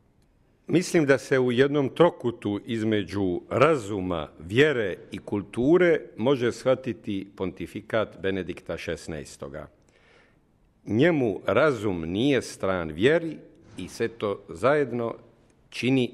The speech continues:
temelj neke kulture. Pa stoga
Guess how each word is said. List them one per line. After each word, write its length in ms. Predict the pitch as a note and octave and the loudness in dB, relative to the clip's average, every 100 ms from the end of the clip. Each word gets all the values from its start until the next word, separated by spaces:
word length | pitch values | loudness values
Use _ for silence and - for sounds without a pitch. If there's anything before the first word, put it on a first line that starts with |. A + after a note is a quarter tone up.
| - | -6
temelj 420 | - G2+ A2 G2+ F2+ - - - | -2 0 2 0 -4 -16 -20 -8
neke 440 | F2 F2+ - F2 - | -6 -6 -8 -10 -10
kulture. 580 | - F#2 - E2 D#2+ D#2 - _ _ _ _ _ _ _ _ | -10 -8 -8 -8 -8 -10 -14 _ _ _ _ _ _ _ _
Pa 140 | - | -2
stoga 560 | G2+ - F3+ E3 F#2+ C2 | -2 2 2 2 0 -8